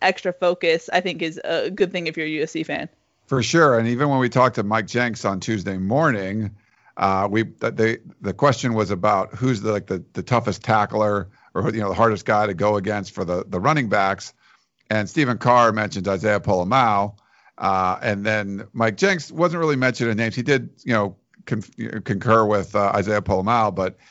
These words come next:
Speaker 2: he brought up, uh, Paile, Paile Lana-, N-, oh my God, Paile Naote Ote. What? I was just saying that's, like, really easy before, and then I just, like, got tongue-tied
Speaker 1: Just
Speaker 2: for all of
Speaker 1: say
Speaker 2: a sudden.
Speaker 1: E A, E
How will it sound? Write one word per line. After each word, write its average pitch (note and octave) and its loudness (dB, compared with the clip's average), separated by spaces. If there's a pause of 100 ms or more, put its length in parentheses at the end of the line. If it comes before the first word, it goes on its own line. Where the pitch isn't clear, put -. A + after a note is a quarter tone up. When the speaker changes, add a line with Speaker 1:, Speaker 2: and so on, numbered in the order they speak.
(140)
Speaker 2:
he E3+ 0
brought D3 4
up, A#2+ 2 (600)
uh, G2 0
Paile, A#2 2 (100)
Paile A2+ 2
Lana-, G#2+ -4
N-, G#2+ -4 (260)
oh A2+ 2
my E2+ -6
God, G2 0 (400)
Paile B2+ 2
Naote B2 2
Ote. B2+ 2
What? E3 0
I A#2+ 2
was C3 -2
just C#3 -12
saying G3 0
that's, C3 0
like, A#2 -2
really C#3+ 0
easy C#3+ 2
before, B2+ 2
and A2 0
then A2+ 0
I A2+ 0
just, G#2+ -6
like, A2 0
got A2 0
tongue-tied B2+ 0
Speaker 1:
Just - 0
Speaker 2:
for F#2+ 0
all F#2 0
of - 2
Speaker 1:
say - -4
Speaker 2:
a - -14
sudden. F#2+ -8
Speaker 1:
E C#4 2
A, F#3+ 2
E - -8